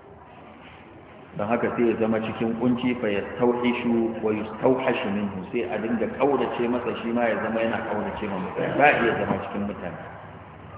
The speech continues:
Yanzu wanda zai, ya zama misali mashayin taba ne. Duk yanda zai wanke bakinsa, sai an ji warin taba. Da haka in zai shigo sahu, ya dinga tsiyan tomtom yana tauna shi. Ya fasa, ya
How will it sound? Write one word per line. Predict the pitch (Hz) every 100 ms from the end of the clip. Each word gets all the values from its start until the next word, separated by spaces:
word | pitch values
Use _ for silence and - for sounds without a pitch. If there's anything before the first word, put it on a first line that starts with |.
| 1077 - - - - - - - -
Yanzu | 98 98
wanda | 120 127 107
zai, | 113 107 95 92 - -
ya | 113
zama | 110 117 113 110 107 -
misali | - 92 110 110 107
mashayin | 101 104 104 92 92 92
taba | 101 95 87
ne. | - - - - - - - - - - - - - - -
Duk | - 135
yanda | 156 151 147
zai | 113 117
wanke | 110 110 107
bakinsa, | 92 85 - 101 - - - - -
sai | -
an | 104 110
ji | 113
warin | 107 107
taba. | 107 107 95 - - - - - - - - - - - - - -
Da | - 110
haka | 120 113
in | 135
zai | 143
shigo | 120 120 120 117
sahu, | 127 117 120 113 - - - - - - -
ya | 113
dinga | 120 127 127 110
tsiyan | 104 107 104
tomtom | 120 120 107
yana | 104 104
tauna | 90 95 92 87
shi. | - - - - - 92
Ya | -
fasa, | 131 127 113
ya | 104